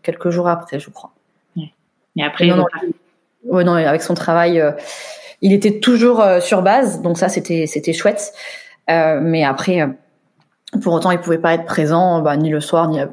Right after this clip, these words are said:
Speaker 1: après. De toute façon, il y avait pas de quoi l'accueillir,
Speaker 2: Ouais.
Speaker 1: l'accueillir à l'hôpital. Et, euh, et puis, euh, et puis avec, euh, les allers-retours des infirmiers, tout ça, c'était pas non plus, euh, judicieux, euh, qu'il y ait quelqu'un d'autre. Donc, euh, il valait mieux, euh, c'était bien comme ça.
Speaker 2: Ouais.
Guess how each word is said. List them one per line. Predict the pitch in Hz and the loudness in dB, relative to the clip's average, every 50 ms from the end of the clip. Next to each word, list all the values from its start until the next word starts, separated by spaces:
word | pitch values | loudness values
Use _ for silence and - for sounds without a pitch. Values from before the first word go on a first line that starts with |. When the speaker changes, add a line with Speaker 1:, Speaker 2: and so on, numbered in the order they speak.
| - - | -8 -10
Speaker 1:
après. | - - - - - 170 | -10 -10 -10 -10 -12 -14
De | |
toute | - - | -14 -10
façon, | - 175 | -8 -6
il | |
y | 160 | -6
avait | 160 | -4
pas | 165 - 170 | -2 -2 -4
de | 165 | -2
quoi | 165 165 180 170 | -2 -2 0 0
l'accueillir, | 165 165 - 165 160 170 180 - 151 160 _ _ - - - - - | 0 -2 -2 -2 -2 -2 -2 -4 -8 -12 _ _ -20 -18 -14 -6 -2
Speaker 2:
Ouais. | 185 180 | 0 2
Speaker 1:
l'accueillir | 170 175 165 170 170 160 160 | 2 2 0 0 0 0 2
à | 151 | 0
l'hôpital. | 151 _ _ _ _ _ - 190 185 190 190 | 0 _ _ _ _ _ -2 0 2 2 2
Et, | 170 160 156 156 | 2 2 2 2
euh, | 151 147 147 143 143 143 135 | 2 2 2 2 2 0 0
et | - 151 | -2 -4
puis, | - - - - 160 151 | -8 -12 -12 -6 -4 -2
euh, | 147 143 139 127 135 - - _ _ - - - - - - - - _ _ _ _ _ _ - | 0 0 0 -2 -4 -6 -10 _ _ -20 -20 -20 -20 -20 -20 -20 -20 _ _ _ _ _ _ -20
et | - | -16
puis | - - - | -10 -6 -6
avec, | - - - - - - | -4 -4 -6 -6 -4 -2
euh, | 170 151 156 | 0 2 2
les | 165 185 196 196 190 | 4 4 4 4 4
allers-retours | 185 202 208 208 226 220 214 - - 226 214 | 4 4 4 4 2 2 0 0 2 2 4
des | 214 202 | 4 4
infirmiers, | 202 202 208 202 - 233 220 220 220 220 220 214 220 208 | 4 4 2 2 2 2 2 2 2 2 2 2 0 0
tout | - 196 | -2 -2
ça, | 202 - 202 202 | 0 0 0 0
c'était | 202 196 170 - 160 | 0 -2 -4 -4 -2
pas | 165 175 165 | 0 0 0
non | 175 175 175 | 0 0 -2
plus, | 165 - - - 190 185 | -4 -6 -4 -2 0 2
euh, | 175 165 156 156 | 2 2 2 0
judicieux, | 160 160 175 170 180 180 170 - - 196 190 196 196 190 | 0 -2 -2 -2 -4 -4 -4 -4 -2 0 2 2 2 0
euh, | 175 | 0
qu'il | 165 - - 160 | -2 -2 -4 -4
y | 151 139 | -4 -4
ait | - | -4
quelqu'un | - - 156 156 - 170 160 | -4 -4 -6 -4 -2 -2 0
d'autre. | 165 180 202 - - - _ _ _ _ _ - | 0 0 -2 -4 -10 -16 _ _ _ _ _ -10
Donc, | - 143 135 135 - - - | -6 -4 -4 -4 -6 -8 -8
euh, | 151 | -6
il | 147 151 | -2 -2
valait | 160 147 156 | 0 0 0
mieux, | 151 156 156 160 156 | 0 0 0 0 -2
euh, | 139 135 - - _ _ _ _ _ - | -2 -4 -6 -8 _ _ _ _ _ -16
c'était | - - - | -8 -4 -2
bien | 165 170 170 | 0 0 2
comme | - 180 269 | 0 0 -2
ça. | - - - - _ _ _ _ _ | -4 -8 -14 -18 _ _ _ _ _
Speaker 2:
Ouais. | - 190 180 175 | -4 -2 -2 -2